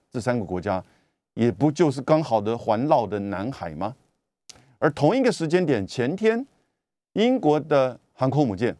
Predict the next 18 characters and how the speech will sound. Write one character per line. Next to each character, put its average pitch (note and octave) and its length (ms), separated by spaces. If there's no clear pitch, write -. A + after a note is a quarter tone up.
伊 B2+ 60
丽 A#2+ 120
莎 B2 120
白 G#2+ 140
女 G2 100
王 E2+ 200
号 A2 200
抵 B2 200
达 B2+ 220
了 F#3 100
新 F3 200
加 D#3 240
坡 C#3+ 480
的 G#2 240
这 F#2 120
个 F2 100
港 - 220
口 F#2 180